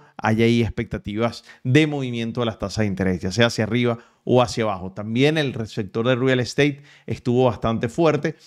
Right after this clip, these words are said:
y algunos bancos moviéndose bastante bien. Recordemos, sé que ha pasado tantas cosas, pero algo que tenemos que tener presente es que estamos en plena, eh, en plenos resultados trimestrales de las empresas. Por ejemplo,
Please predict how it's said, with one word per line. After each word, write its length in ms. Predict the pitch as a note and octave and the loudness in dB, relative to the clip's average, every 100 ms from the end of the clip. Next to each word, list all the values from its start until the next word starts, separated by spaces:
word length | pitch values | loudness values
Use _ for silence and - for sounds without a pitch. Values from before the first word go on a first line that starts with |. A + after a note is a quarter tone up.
| - | -8
y 140 | - G#3 | 2 4
algunos 380 | G3 F#3 G3+ D3+ | 4 -2 -6 -4
bancos 440 | F3+ E3+ - D3 | -4 -4 -8 -8
moviéndose 520 | D3+ B2+ C3+ D3+ D3 | -6 -4 -2 0 0
bastante 380 | A#2 G#2 B2+ C3+ | 0 0 0 4
bien. 260 | E3 D#3+ A#2 - - | 4 2 -4 -16 -8
Recordemos, 800 | B2+ C#3+ D3 C3 B2+ E3 C3 G2+ | 2 4 4 0 -2 -2 -4 -10
sé 140 | - G#2+ | -14 -12
que 100 | C3 | -12
ha 80 | |
pasado 400 | C3 - C3+ C3 - | -12 -10 -8 -8 -4
tantas 580 | F#3+ G3 G3+ F#3+ D#3+ B2 | 0 0 0 0 0 0
cosas, 440 | - C3+ G#2+ A#2 - | 2 2 2 -4 -6
pero 320 | G#2+ A2 C3 - - - - | -2 -2 -4 -12 -20 -16 -4
algo 260 | A2 C3 | 0 2
que 80 | C3+ | 2
tenemos 260 | A2+ A#2 A#2+ | 2 0 0
que 100 | A#2 | 2
tener 220 | A2+ G#2+ | 2 0
presente 340 | A2+ A2+ B2 C#3 | -4 -4 -4 -4
es 60 | |
que 80 | - | -4
estamos 500 | A#2 - C#3 F3+ D#3+ | -4 0 2 2 -2
en 220 | C#3+ A#2+ | -2 -2
plena, 540 | - C#3+ D3+ D#3+ F3 - _ _ _ | 2 4 4 2 -2 -6 _ _ _
eh, 320 | G#2+ G#2+ G#2 | -4 -2 0
en 140 | F2+ B2 | 0 4
plenos 260 | D3 E3+ F3+ | 4 4 0
resultados 520 | E3 C3+ A2+ C#3 D3 | 0 -2 -2 -2 -2
trimestrales 720 | D3+ C3+ A#2 C#3 C3+ C#3+ D3 | -2 0 0 2 4 2 0
de 80 | A#2 | 0
las 180 | G#2 | -2
empresas. 500 | G#2+ G#2 G#3 D#3 B2 | -6 -4 -2 0 -2
Por 260 | - A#2+ A2+ | -2 2 2
ejemplo, 640 | G#2+ - F#3 D#3 - F2+ | 2 2 2 2 -6 -10